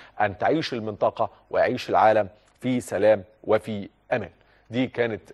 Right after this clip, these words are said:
فحوى أو ملخص للي جرى النهاردة في المكالمة الهاتفية ما بين، آه، الرئيس السيسي والرئيس الروسي فلاديمير بوتين.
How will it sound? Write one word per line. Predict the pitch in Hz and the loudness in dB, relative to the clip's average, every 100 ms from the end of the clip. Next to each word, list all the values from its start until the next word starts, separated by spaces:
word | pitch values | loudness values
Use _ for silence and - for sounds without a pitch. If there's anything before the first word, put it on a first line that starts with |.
| _ | _
فحوى | 165 - 127 143 143 - _ _ | -2 -2 0 0 0 -10 _ _
أو | 104 98 98 | -2 -2 -4
ملخص | 95 101 147 - 120 95 110 | -8 0 0 2 -4 -6 -8
للي | 113 110 104 | -8 -6 -2
جرى | 113 135 | 2 2
النهاردة | 104 90 120 104 104 - - - 87 - | 2 -4 -6 -2 -4 -4 -16 -10 -10 -6
في | 120 | -8
المكالمة | 107 95 127 107 | -6 -8 -8 -8
الهاتفية | 98 87 95 110 | -8 -12 -4 -2
ما | 98 92 | -2 -2
بين، | 107 104 - | -4 -4 -6
آه، | 92 87 - 92 | -4 -2 -4 -4
الرئيس | - 131 117 | -6 -6 -8
السيسي | - 110 - 107 | -12 -12 -10 -8
والرئيس | 92 101 92 98 - | 0 0 0 -4 -8
الروسي | 95 98 - 95 - _ - | -10 -8 -10 -12 -14 _ -2
فلاديمير | 110 95 95 - | 0 0 -6 -12
بوتين. | 85 - | -12 -12